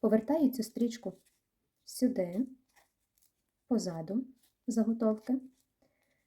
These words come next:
Приблизно на відстані, ось тут один сантиметр я собі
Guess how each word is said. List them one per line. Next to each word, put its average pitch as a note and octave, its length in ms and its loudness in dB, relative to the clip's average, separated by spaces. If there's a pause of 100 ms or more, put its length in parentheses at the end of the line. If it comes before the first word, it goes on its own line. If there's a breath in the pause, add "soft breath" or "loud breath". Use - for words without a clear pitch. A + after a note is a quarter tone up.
(420)
Приблизно A#3+ 500 8
на G3 120 2
відстані, F#3 640 -2 (760)
ось A3 200 2
тут - 300 -2 (880)
один G3 280 2
сантиметр G3+ 680 0
я F#3+ 120 2
собі F3+ 480 -2